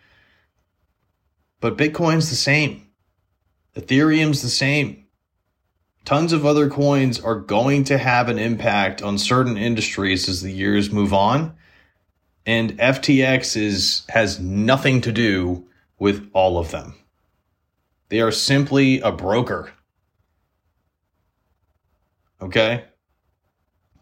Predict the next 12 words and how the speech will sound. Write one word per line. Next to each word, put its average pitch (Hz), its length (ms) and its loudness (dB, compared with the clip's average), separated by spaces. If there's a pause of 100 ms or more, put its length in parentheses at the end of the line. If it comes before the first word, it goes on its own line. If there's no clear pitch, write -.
(240)
Now, 123 260 2
I, 113 180 -2 (640)
I - 80 -2
love, 123 580 0
I 120 100 2
love 131 540 2
headlines 107 800 0
from 104 580 0 (720)
certain 120 520 0
individuals 104 920 -2
that, 95 400 -2
uh, 92 480 2